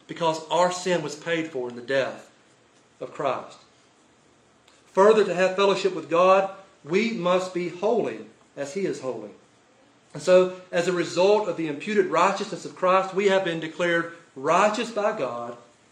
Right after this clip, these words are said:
and he now relates to us as if we were perfectly righteous. The scripture tells us that God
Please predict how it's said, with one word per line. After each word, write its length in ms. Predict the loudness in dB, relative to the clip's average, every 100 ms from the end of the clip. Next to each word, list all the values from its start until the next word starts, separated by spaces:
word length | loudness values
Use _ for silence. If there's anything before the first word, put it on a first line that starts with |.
| -16
and 120 | -8
he 100 | -4
now 260 | 0 2 4
relates 520 | 4 4 4 2 -2
to 180 | 0 2
us 220 | 0 0
as 260 | 0 0
if 160 | 0 -2
we 140 | -4
were 160 | -4 -6
perfectly 720 | -4 -4 -4 -8 -10 -12 -12 -18 -20 -20 -4
righteous. 720 | 0 0 -4 -12 -16 -20 -20 _ _ _ _ _ _ _ _
The 80 | 0
scripture 300 | 0 0 -2
tells 320 | 4 6 6
us 120 | 2
that 200 | -2 -2
God 420 | 2 4 4 0